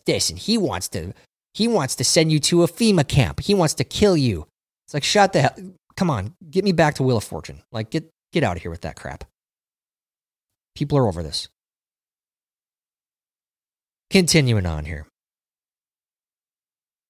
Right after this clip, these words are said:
Lots of good mornings, lots of good mornings. Good morning, everyone. Good morning, everyone. Uh, Lola says, "Y'all, I started my new job at Gap on Monday.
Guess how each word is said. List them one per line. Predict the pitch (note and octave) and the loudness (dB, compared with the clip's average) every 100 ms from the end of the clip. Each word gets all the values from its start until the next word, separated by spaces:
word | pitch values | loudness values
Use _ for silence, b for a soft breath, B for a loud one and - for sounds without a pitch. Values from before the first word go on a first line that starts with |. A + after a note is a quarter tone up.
| _ _ _ _ _ _ _ _ _ _ _ - | _ _ _ _ _ _ _ _ _ _ _ -2
Lots | C#3 E3+ | 0 2
of | E3+ | 4
good | E3+ | 4
mornings, | D3+ C#3 C#3 | 6 6 4
lots | C3 C#3 D#3+ | 2 2 2
of | |
good | D3 | 2
mornings. | C3 G#2+ A2+ | 2 2 0
Good | C3 | 2
morning, | D3+ D3 A2+ | 4 2 2
everyone. | G2 F#2+ F2+ | 0 -2 0
Good | C#3 | 2
morning, | C#3 A2 F#2+ | 2 0 -4
everyone. | F2+ F2+ F2+ F#2+ B B | -6 -6 -8 -10 B B
Uh, | C#3 C3 | 2 4
Lola | C#3 G#3 G3+ | 6 8 6
says, | - C#3 G2+ E2+ - | 4 2 0 -2 0
"Y'all, | B2 F3 | 4 6
I | E3+ | 6
started | - F#3 F#3+ | 4 2 2
my | F3+ | 2
new | F3+ | 2
job | D#3+ D#3 E3+ F#3 F3+ | 4 4 4 2 0
at | F#3 | -2
Gap | C3 D#3+ F#3+ D3 | 2 4 4 2
on | B2 | 0
Monday. | F#2+ D#2 - | -2 -8 -14